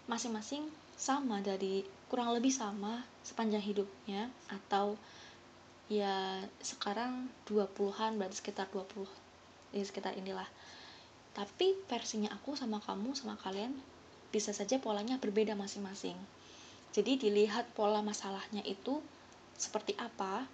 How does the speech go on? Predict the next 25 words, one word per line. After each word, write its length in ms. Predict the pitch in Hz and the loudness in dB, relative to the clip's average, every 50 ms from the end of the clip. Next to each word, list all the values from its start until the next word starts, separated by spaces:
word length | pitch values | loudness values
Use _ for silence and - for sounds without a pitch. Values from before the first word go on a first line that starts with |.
| - - - - - - - - - - - - - - | -16 -20 -20 -20 -20 -20 -20 -20 -18 -18 -18 -18 -14 -6
coba 320 | - - 208 220 - - - - | -2 2 4 4 4 4 2 -4
diamati. 800 | 208 214 - - 202 202 202 202 196 196 - - - 190 180 196 - - - - - - - - - - - - - - - - - - - - - - - - | -4 -4 -4 -4 -6 -4 -4 -4 -6 -8 -8 -4 -2 -2 -2 -4 -10 -14 -20 -20 -20 -20 -20 -20 -20 -20 -20 -20 -20 -20 -20 -20 -20 -20 -20 -20 -18 -8 0 0
Nah, 80 | 190 190 | 2 2
dari 200 | 196 202 196 190 | 2 0 0 0
situ 160 | - 202 208 247 | 0 0 0 0
kita 240 | - - - 254 | 0 4 2 4
bisa 260 | 233 214 214 - 208 196 196 | 4 4 2 2 2 0 0
bikin 240 | 190 202 196 214 208 - | -2 -2 0 0 0 2
ancang-ancang 560 | - 202 - - - 196 196 208 233 226 226 | 0 0 0 -2 -4 -2 -2 -2 -2 0 0
nih. 180 | 226 233 220 220 - - - - - - - - - - - - - - - - - - - - - - - - | 0 -2 -2 -4 -6 -12 -16 -16 -16 -14 -14 -16 -16 -16 -18 -20 -20 -20 -20 -20 -20 -20 -20 -20 -20 -14 -4 2
Dan 400 | - 214 202 196 196 202 208 208 | 4 4 4 4 0 -2 -4 -4
kita 240 | 220 - 254 262 | -4 -4 -4 -4
punya 240 | 262 - 226 220 202 | -4 -4 -4 -4 -4
tekad 320 | 202 196 190 - - 233 240 - | -2 -2 -2 0 -2 -4 -4 -4
untuk 320 | - 208 196 202 240 254 - - - - - - - - - - - - - - - - - - - - - | -6 -6 -4 -2 -2 -4 -4 -6 -20 -20 -20 -20 -20 -20 -20 -20 -20 -20 -20 -20 -20 -20 -20 -20 -18 -10 -10
kita 320 | 254 - - 262 285 311 - - - - - - - - | -8 -2 0 0 0 0 -2 -8 -16 -20 -20 -20 -12 -2
perlu 320 | - 240 226 240 247 262 | 0 2 2 4 4 4
survive, 560 | 262 - - 220 214 214 - 214 202 202 240 247 - - - - - - | 2 2 0 -2 -4 -2 0 0 2 2 0 -2 -4 -14 -18 -18 -14 -8
kita 160 | - 240 226 233 - - | -4 -4 -4 -6 -6 -6
perlu 320 | - - 214 214 214 214 208 208 - - | -2 0 2 4 4 4 2 0 -2 -6
memulihkan, 800 | - 226 240 233 226 233 240 240 247 233 - - 196 196 202 208 | -2 -2 0 0 0 0 0 0 -2 -2 -2 -4 -4 -4 -4 -6
kita 160 | - - 240 | -4 -2 -4
perlu 320 | 226 - - - 220 226 220 | -4 -4 -4 -4 -4 -2 -2
merawat 480 | 214 214 214 214 208 214 220 226 226 226 - - - - - - - - - - - - - - | -2 -2 -2 -2 0 0 0 0 0 -2 -6 -16 -16 -16 -14 -14 -14 -16 -16 -18 -20 -14 -6 -4
luka 320 | 233 226 233 - 208 202 | -4 -4 -2 -4 -4 -4